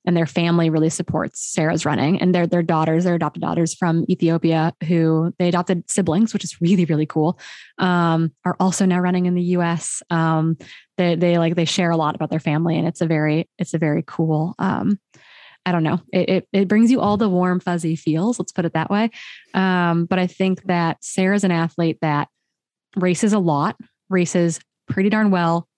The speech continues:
almost all the time, but, you know, didn't make the Olympics this last time around. And so I would really, I really, really hope that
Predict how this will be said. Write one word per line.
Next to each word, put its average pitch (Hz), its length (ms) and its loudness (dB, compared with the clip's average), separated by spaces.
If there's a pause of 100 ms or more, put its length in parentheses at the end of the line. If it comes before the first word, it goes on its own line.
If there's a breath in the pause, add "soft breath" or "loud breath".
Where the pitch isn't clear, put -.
almost 185 320 0
all 175 80 0
the 165 80 -2
time, 160 400 0 (380 loud breath)
but, 196 120 0
you 185 60 2
know, 180 60 2
didn't 190 260 2
make 202 200 0
the 180 100 2
Olympics - 400 -4
this - 220 -6
last 151 220 -4
time 151 160 -2
around. 170 260 -2
And 165 100 0
so 160 320 0
I 170 120 0
would 165 160 0
really, 185 540 2
I 170 80 -2
really, 175 380 0
really 165 200 0
hope 160 260 -4
that 160 220 -4